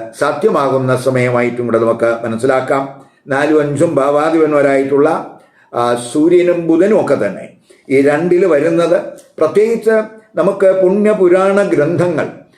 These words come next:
അത്തരത്തിലുള്ള ഗ്രന്ഥങ്ങളൊക്കെ അപഗ്രഥിച്ച് അവ-,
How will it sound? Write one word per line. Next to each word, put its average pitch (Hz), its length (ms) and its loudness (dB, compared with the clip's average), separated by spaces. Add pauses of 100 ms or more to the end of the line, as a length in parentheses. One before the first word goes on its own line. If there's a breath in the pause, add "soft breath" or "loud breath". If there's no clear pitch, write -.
(140 soft breath)
അത്തരത്തിലുള്ള 196 580 2
ഗ്രന്ഥങ്ങളൊക്കെ 170 720 0
അപഗ്രഥിച്ച് 165 760 2 (500 loud breath)
അവ-, 139 220 -4